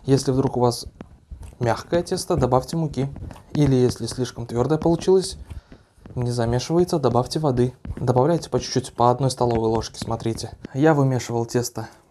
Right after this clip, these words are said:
минут пять примерно. Оно получается не идеально гладкое, не однородное. Это нормально для этого теста. Убираем это тесто в пакет. Закутываем так плотненько.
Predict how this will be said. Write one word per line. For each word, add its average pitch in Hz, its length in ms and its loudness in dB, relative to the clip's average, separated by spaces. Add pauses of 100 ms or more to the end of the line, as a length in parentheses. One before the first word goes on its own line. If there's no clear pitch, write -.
(120)
минут 120 340 -2
пять 175 240 0
примерно. 147 520 -2 (140)
Оно 135 260 4
получается 120 680 0
не 131 280 2
идеально 120 520 2
гладкое, 127 560 0 (420)
не 120 160 -2
однородное. 123 720 0 (320)
Это 120 180 0
нормально 113 460 2
для 123 140 0
этого 135 220 -2
теста. 156 400 -2 (240)
Убираем 135 440 4
это 113 160 -8
тесто 110 300 -4
в - 100 -10
пакет. 113 400 -2 (460)
Закутываем 120 720 0
так 107 160 -4
плотненько. 117 680 0